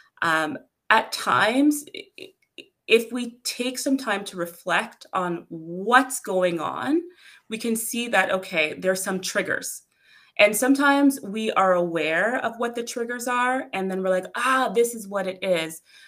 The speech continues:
But I would say when people are struggling, the cause is sometimes not just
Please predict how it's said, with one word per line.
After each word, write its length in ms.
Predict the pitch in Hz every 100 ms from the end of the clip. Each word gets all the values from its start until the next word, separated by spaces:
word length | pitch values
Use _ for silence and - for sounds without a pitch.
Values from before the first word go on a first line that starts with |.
| _
But 120 | - 220
I 140 | 233
would 160 | 262 269
say 160 | 233
when 160 | 208 196
people 240 | 240 254
are 60 | 240
struggling, 720 | - 190 185 220 226 240 - _ -
the 120 | 190
cause 580 | 185 - 220 214 214 214
is 240 | - 185 185
sometimes 600 | 185 185 180 175 180 180
not 340 | 180 180 - -
just 180 | 220